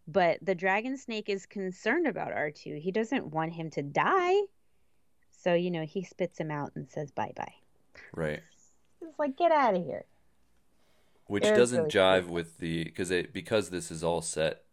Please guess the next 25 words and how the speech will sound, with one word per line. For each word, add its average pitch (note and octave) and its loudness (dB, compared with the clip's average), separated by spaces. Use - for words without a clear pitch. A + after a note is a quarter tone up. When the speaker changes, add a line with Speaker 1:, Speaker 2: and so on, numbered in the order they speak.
Speaker 2:
in D#2+ -6
Empire D#2 -6
Strikes D#2 -12
Back, D#2 -2
a - -18
couple G#2+ 2
of D2+ -4
the D#2 -8
stories C#2+ -8
mention C2 -12
the - -16
dragon D#2 -2
snake, - -16
and, D#2 -6
um, D2 -8
you E2 -6
know, C#2+ -4
so - -6
different E2 -6
takes - -10
on C2+ -12
this - -14
character, - -16
for - -18
sure. - -14